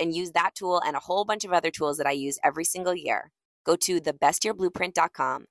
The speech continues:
and download my free guide and free video. And then you can sign up for my New Year's pre-party where we will go do the Best Year Blueprint together. So I hope you enjoyed this podcast.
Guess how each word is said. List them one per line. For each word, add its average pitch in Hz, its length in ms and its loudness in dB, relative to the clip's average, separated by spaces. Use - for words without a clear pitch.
and 147 180 -2
download 143 400 0
my 117 140 -2
free - 420 -12
guide 190 360 2
and 151 140 -12
free 226 480 -4
video. 262 640 4
And 196 280 0
then 294 340 2
you 254 80 -10
can 220 140 -10
sign 190 180 2
up 185 100 0
for 190 120 -6
my 175 120 0
New 175 140 -4
Year's 175 240 0
pre-party 165 500 0
where 160 220 -2
we 160 160 -4
will 160 140 0
go 160 360 0
do 175 220 -2
the 185 100 -2
Best 147 220 2
Year 147 80 -4
Blueprint 135 420 -10
together. 147 840 -2
So - 160 2
I 175 60 -10
hope 185 160 -6
you 185 60 -2
enjoyed 165 240 0
this 156 100 -6
podcast. 139 600 -2